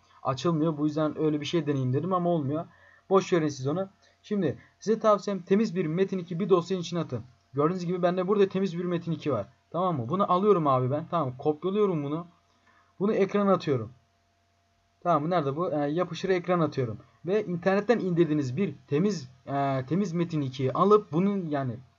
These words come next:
internetten indirdiğiniz bir P V P serverin, Winrar'ın dosyasının içindekilerin hepsini bunun içine atıyorsunuz.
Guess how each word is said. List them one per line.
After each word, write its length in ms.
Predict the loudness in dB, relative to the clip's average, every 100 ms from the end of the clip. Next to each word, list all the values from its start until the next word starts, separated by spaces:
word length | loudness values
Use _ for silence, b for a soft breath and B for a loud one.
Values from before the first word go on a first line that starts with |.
| _
internetten 360 | -8 -4 -2 0
indirdiğiniz 340 | 0 0 -2
bir 120 | -6 0
P 200 | 4 4
V 100 | 4
P 220 | 4 4
serverin, 440 | 2 -4 -2 -4
Winrar'ın 520 | -2 0 0 0 -2
dosyasının 440 | -2 -4 -4 -6 -6
içindekilerin 460 | -6 -8 -6 -6
hepsini 320 | -4 -4 -4 -2
bunun 180 | -2
içine 180 | -2 -2
atıyorsunuz. 480 | -4 -4 -6 -6 -8